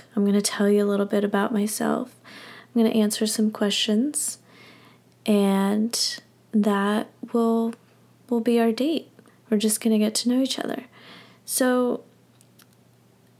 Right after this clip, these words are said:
first we're gonna start by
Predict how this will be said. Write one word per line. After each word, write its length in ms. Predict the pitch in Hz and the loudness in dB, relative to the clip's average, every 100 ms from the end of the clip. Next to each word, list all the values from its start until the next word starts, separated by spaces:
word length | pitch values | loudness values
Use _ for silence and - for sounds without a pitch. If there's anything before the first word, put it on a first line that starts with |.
| - | -18
first 340 | - 269 262 | -4 -2 0
we're 140 | 311 302 | 0 0
gonna 180 | 330 349 | 0 -2
start 840 | - - - 202 196 202 - - | -4 -2 0 2 2 0 -4 -8
by 640 | - 214 202 196 196 196 | -2 0 2 2 0 0